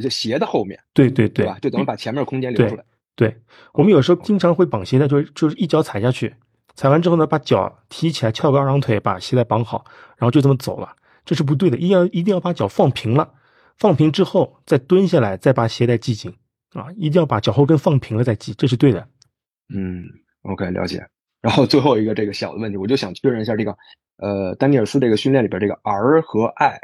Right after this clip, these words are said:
Speaker 1: 他们到底是什么区别？因为那个 I 不是，呃，间歇的意思嘛。
Speaker 2: 嗯，对。
Speaker 1: 但是这个 R 跑其实它是那种冲刺或者是重复。
Speaker 2: 对。
Speaker 1: 但是它，我就感觉一个是，它，但是他们是这种速度上的区别，还是形式上的区别？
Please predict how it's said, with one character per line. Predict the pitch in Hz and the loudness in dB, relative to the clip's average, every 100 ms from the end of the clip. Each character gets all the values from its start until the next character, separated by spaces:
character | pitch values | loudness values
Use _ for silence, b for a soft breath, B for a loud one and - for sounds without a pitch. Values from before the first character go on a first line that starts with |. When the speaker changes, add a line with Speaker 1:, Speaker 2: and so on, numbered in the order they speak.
| - - | -20 -10
Speaker 1:
他 | - | -4
们 | 135 | -2
到 | 143 104 | 0 -2
底 | |
是 | 80 98 | -4 -12
什 | - 92 | -10 -4
么 | 143 143 95 69 - - | -2 -2 -2 -8 -18 -8
区 | - 117 | -4 -4
别？ | 104 - 127 | -4 -4 2
因 | |
为 | 160 | 4
那 | 160 | 4
个 | |
I | - 180 117 | 2 0 -2
不 | 101 135 | -6 -8
是， | - 127 101 76 - _ - _ - | -4 -4 -4 -8 -14 _ -20 _ -14
呃， | 104 78 65 | -12 -10 -6
间 | - 143 | 0 0
歇 | 107 208 202 | 2 2 2
的 | - | 0
意 | 73 | -6
思 | - 143 | -16 -6
嘛。 | - | 2
Speaker 2:
嗯， | 139 117 - | 4 4 0
对。 | 117 113 | 0 0
Speaker 1:
但 | 165 175 | -2 0
是 | 180 | 0
这 | |
个 | 147 | -2
R | 85 110 180 | -4 -4 -4
跑 | - 104 92 | -4 -6 -8
其 | 165 | -8
实 | 160 | -8
它 | 160 165 165 165 156 | -6 -6 -6 -8 -12
是 | - 139 | -8 -6
那 | 127 | -6
种 | 123 87 - | -10 -16 -10
冲 | 180 185 | -4 -4
刺 | - 120 | -2 -2
或 | 135 | -2
者 | 104 | -4
是 | 90 | -6
重 | - 113 | -10 -6
复。 | - 120 - _ _ - | -2 -2 -4 _ _ 0
Speaker 2:
对。 | 120 110 | 2 2
Speaker 1:
但 | 175 175 | 0 2
是 | 151 | 0
它， | - - - - | 0 0 0 0
我 | 135 | 0
就 | 165 | 2
感 | 143 117 | 2 0
觉 | 160 | 0
一 | |
个 | 202 208 | 0 -2
是， | - - - | -6 -20 -14
它， | 175 | -2
但 | 247 233 | 0 0
是 | |
他 | - 240 | -2 -6
们 | 226 | -4
是 | 202 | 0
这 | 196 | 2
种 | 135 117 | 2 -2
速 | - 269 208 | -2 0 2
度 | 127 | 2
上 | 123 | 0
的 | 110 101 | -4 -6
区 | - 185 | -4 -4
别， | 135 87 87 | -2 -6 -8
还 | - | -6
是 | 147 | -4
形 | 143 107 143 | -4 -4 -4
式 | 196 | -4
上 | 110 | -6
的 | 73 | -10
区 | - | -12
别？ | - | -14